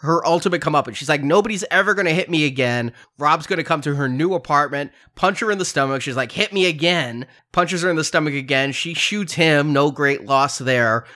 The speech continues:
But Kathy, are we to think she still has the femininity and the family values that she's saying, "My Jimmy wouldn't be, have, be part of this, don't kill my husband, and this little kid Colin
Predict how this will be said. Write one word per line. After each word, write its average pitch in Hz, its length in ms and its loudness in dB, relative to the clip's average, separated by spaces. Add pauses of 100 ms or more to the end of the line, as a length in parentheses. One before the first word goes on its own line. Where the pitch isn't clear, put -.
(140)
But 139 180 -4
Kathy, 240 680 -4 (240)
are 175 120 4
we 185 120 6
to 185 60 2
think 202 280 0
she - 180 -2
still 180 360 0
has 156 480 -2
the 147 120 -6
femininity 160 720 0
and 160 100 2
the 131 60 0
family 147 460 0
values 151 600 -2
that 131 120 -4
she's 151 260 -6
saying, 135 400 -2 (280)
"My 143 200 0
Jimmy 165 440 0
wouldn't 160 600 -2
be, 160 100 -2
have, 156 200 2
be 147 140 -6
part 165 340 0
of 151 80 -4
this, 156 240 0
don't 147 260 -2
kill 151 140 -2
my 131 180 0
husband, 143 420 0 (260)
and 151 200 0
this 147 160 -2
little 143 320 -4
kid 151 380 -2
Colin 156 580 2